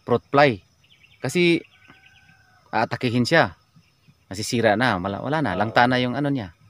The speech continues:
Speaker 1: Ano naman yung ginamit nyong mga
Speaker 2: Dapat
Speaker 1: insecticide?
Speaker 2: gumamit sila ng Alika, Brudan at saka yung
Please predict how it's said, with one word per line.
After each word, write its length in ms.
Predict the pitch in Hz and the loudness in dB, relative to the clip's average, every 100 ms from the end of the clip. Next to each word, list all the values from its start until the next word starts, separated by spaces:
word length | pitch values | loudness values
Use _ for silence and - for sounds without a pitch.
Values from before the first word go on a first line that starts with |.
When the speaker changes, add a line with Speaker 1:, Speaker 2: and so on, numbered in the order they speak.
| _ _ _ _ | _ _ _ _
Speaker 1:
Ano 160 | 127 151 | 0 2
naman 240 | 147 139 | 4 4
yung 80 | 127 | 4
ginamit 320 | 123 120 113 | 4 2 0
nyong 200 | 110 107 | -4 -4
mga 180 | 101 98 | -6 -8
Speaker 2:
Dapat 240 | - - | -10 -16
Speaker 1:
insecticide? 540 | 220 - - 127 98 90 | -10 -8 -6 -4 -2 -4
Speaker 2:
gumamit 360 | 107 107 113 - | -6 -10 -10 -14
sila 220 | 117 110 | -14 -12
ng 180 | 110 104 104 101 98 98 - | -12 -14 -14 -16 -16 -20 -18
Alika, 680 | 123 - - - 175 - - _ _ _ _ _ _ _ _ | -8 -8 -6 -6 -4 -4 -8 _ _ _ _ _ _ _ _
Brudan 480 | 120 120 135 127 127 | -16 -6 -4 -4 -8
at 160 | - | -16
saka 240 | - _ 107 | -20 _ -10
yung 560 | 107 101 104 101 98 | -8 -10 -12 -14 -18